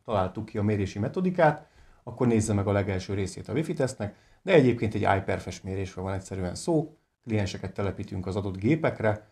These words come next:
Egy prémium Asus laptop, egy A C Wave kettes no-, ö, MacBook Pro,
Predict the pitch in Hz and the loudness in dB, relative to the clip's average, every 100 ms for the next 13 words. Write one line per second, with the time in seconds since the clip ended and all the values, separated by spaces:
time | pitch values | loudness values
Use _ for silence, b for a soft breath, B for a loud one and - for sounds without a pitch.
0 | _ - - 220 139 113 101 104 - 170 | _ -10 4 8 8 8 4 0 0 2
1 | 196 - 156 - 131 117 - _ 110 110 | 4 4 4 4 2 0 -2 _ -8 -4
2 | - 127 113 - 107 104 95 95 - 95 | 4 4 4 2 0 0 -2 -8 -10 -14
3 | - - 139 156 175 139 123 117 113 131 | -16 -12 0 2 4 4 6 6 6 4
4 | 170 220 233 240 226 | 4 2 4 0 0